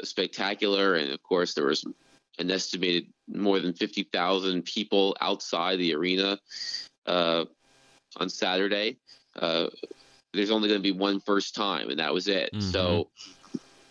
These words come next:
Speaker 1: they were able to, they were able to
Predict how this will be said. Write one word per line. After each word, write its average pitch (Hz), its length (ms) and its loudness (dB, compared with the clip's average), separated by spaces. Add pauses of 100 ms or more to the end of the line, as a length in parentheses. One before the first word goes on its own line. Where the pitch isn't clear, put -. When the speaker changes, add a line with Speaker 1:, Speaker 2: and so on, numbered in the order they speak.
(360)
Speaker 1:
they 92 100 0
were 90 160 4
able 90 280 2
to, 90 420 2
they 90 140 0
were 82 140 0
able 85 280 0
to 85 320 0